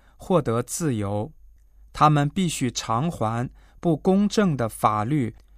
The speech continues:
所施加的债务。然后是帮助赎回财产，这是为了确保那些为了偿还债务或养家而不得不让出的财产的人，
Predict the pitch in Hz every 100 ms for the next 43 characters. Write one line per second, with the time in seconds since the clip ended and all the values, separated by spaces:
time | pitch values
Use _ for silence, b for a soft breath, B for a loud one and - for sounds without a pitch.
0 | - - - 123 117 - - 175 170 180
1 | 180 170 110 - 135 110 107 117 110 -
2 | - _ - - _ _ - - _ 127
3 | 135 147 170 143 151 131 127 170 185 190
4 | 208 156 110 - - 151 170 147 139 -
5 | 107 139 - 107 101 - _ - - -
6 | - _ - - - 139 - 131 135 131
7 | 113 - 147 123 113 107 107 b b 180
8 | 180 202 202 180 120 - 110 135 175 120
9 | 143 - 180 123 123 131 113 b b b
10 | - 180 143 110 110 - 160 170 b b
11 | - 131 131 208 185 113 113 131 151 151
12 | - - 147 170 135 - 123 117 107 -
13 | 104 151 - 113 107 104 101 107